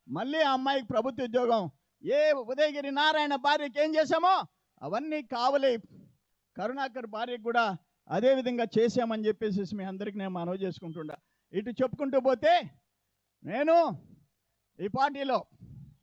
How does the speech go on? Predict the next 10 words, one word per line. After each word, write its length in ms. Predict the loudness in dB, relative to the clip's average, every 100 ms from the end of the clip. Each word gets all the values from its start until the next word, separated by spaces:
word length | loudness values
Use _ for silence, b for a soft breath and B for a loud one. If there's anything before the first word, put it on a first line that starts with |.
| _ _ _ _ _ _ _ -10
నలభై 380 | -2 0 0 2
ఏళ్ళ 260 | 2 2 0
నుంచి 300 | 0 2 2 0 _ -20 -20 _ _ _ _ _ _ _ _ _ -10
పెద్ద 220 | -8 -2
ఆయన 220 | 0 2 2
ఎన్టీ 340 | 0 0 0
రామారావు 440 | 0 2 2 2
గారితో 300 | 2 -2 -2
కలిసి 320 | -2 -2 -6 -8
పనిచేశా. 500 | -8 -6 -6 -8